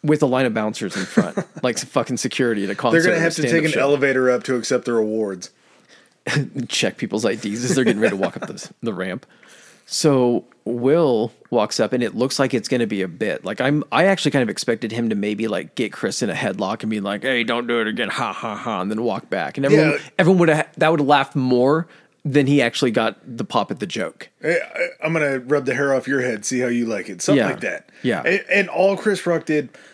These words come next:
Speaker 2: Jada Smith, uh, huge alopecia ac-, activist. Ac-, I don't
Speaker 1: I
Speaker 2: know
Speaker 1: don't,
Speaker 2: what you
Speaker 1: I
Speaker 2: call
Speaker 1: don't
Speaker 2: it.
Speaker 1: know. Not,
Speaker 2: The, the
Speaker 1: not big
Speaker 2: poster
Speaker 1: enough
Speaker 2: girl.
Speaker 1: that, uh,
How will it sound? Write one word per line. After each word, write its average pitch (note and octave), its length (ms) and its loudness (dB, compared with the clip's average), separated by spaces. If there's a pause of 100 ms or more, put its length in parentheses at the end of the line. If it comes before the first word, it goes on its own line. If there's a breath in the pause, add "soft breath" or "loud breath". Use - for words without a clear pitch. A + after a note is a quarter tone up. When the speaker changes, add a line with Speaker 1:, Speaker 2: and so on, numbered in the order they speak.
(140)
Speaker 2:
Jada D3 280 4
Smith, C#3 460 -4 (220)
uh, A#2+ 300 0 (920)
huge B2+ 340 -4
alopecia B2+ 720 -2
ac-, - 160 -8
activist. D3 680 -2
Ac-, C3 220 -2 (600)
I A#2+ 80 -2
don't A#2+ 100 -2
Speaker 1:
I B2 60 0
Speaker 2:
know A2+ 60 0
Speaker 1:
don't, G2 120 2
Speaker 2:
what - 120 -6
you A2+ 60 -8
Speaker 1:
I G#2 40 -12
Speaker 2:
call A#2 220 -2
Speaker 1:
don't A#2 100 -2
Speaker 2:
it. - 40 -8
Speaker 1:
know. G#2 180 -4
Not, C#3+ 300 2
Speaker 2:
The, - 40 -6
the D3+ 80 -6
Speaker 1:
not C#3+ 160 4
big E3 80 6
Speaker 2:
poster C#3 140 4
Speaker 1:
enough C3+ 160 4
Speaker 2:
girl. E2 260 -8 (160)
Speaker 1:
that, B2 40 2
uh, B2 160 4